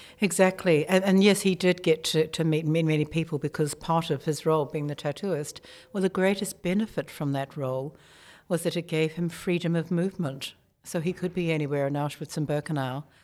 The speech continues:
and not get challenged by the S S, or if he did, he just identified himself. And so, yes, he got to know her because she was a friend of Gita's. And yes, she saved his life,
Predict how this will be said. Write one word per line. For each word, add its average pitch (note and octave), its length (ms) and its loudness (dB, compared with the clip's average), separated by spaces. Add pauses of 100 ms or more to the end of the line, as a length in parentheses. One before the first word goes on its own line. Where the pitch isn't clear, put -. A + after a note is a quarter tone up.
(420)
and E3 120 4
not D3+ 200 0
get - 160 -6
challenged C#3 500 -4
by C#3+ 80 -2
the C#3 160 -6
S C3 160 -6
S, D3 220 -6
or D#3 80 -2
if - 80 -8
he E3 80 0
did, C#3+ 320 -4
he D3 120 -4
just C#3+ 300 -8
identified C#3+ 640 -4
himself. C#3 580 -6 (1040)
And E3+ 120 -2
so, F#3 100 -2
yes, F3+ 380 0
he F3+ 120 -6
got G3 240 0
to F3+ 120 -4
know F3+ 200 2
her C#3+ 560 -2 (640)
because D#3+ 260 -6
she - 160 -4
was D3 180 -6
a D3+ 40 -10
friend D3 400 -4
of D3 120 -10
Gita's. D#3+ 720 -6 (600)
And D3+ 160 -2
yes, D3+ 240 -4
she - 160 -4
saved C#3+ 400 -4
his - 220 -10
life, D3 400 -6